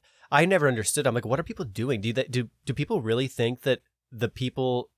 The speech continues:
like, the elite or whoever it is, gives a shit that you're standing around wasting your time holding a sign? Like, does anyone care?" Because I can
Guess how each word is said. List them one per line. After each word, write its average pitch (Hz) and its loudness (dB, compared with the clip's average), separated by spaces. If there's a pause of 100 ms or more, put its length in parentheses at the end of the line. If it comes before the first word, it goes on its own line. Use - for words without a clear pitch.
(200)
like, 117 -2
the 117 -6
elite 104 -4
or 107 -2
whoever 107 0
it 113 -2
is, 113 -4 (240)
gives 117 -2
a 123 -2
shit 113 -2
that 123 -6
you're 123 -4
standing 110 -4
around 107 -2
wasting 104 -4
your 107 -6
time 107 -2
holding 104 -4
a 98 -4
sign? 110 -6 (400)
Like, 123 -2
does 120 0
anyone 156 0
care?" 117 -8 (560)
Because 143 2
I 151 4
can 127 -4